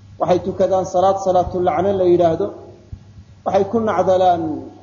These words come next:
Abu Bakar iyo Cumar. Waxay ku qunuudaan salaadaas, "Allahumma alcan taaguutay Qurayshin wa jibtayhima wa sanamayhima Abi Bakrin wa Cumara."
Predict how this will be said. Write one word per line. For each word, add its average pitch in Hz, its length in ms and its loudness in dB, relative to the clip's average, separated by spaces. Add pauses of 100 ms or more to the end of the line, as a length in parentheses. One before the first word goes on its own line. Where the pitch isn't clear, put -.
(360)
Abu 175 240 2
Bakar 196 400 0 (240)
iyo 185 180 0
Cumar. 156 260 -4 (2000)
Waxay 180 240 0
ku 254 160 -2
qunuudaan 208 480 0
salaadaas, 190 600 0 (880)
"Allahumma 196 420 2
alcan 208 300 -2
taaguutay 208 560 0
Qurayshin 202 600 -2 (1080)
wa 180 120 2
jibtayhima 214 840 0
wa 202 140 2
sanamayhima 214 920 0
Abi 202 280 -2
Bakrin 202 440 0
wa 180 120 0
Cumara." 147 400 -2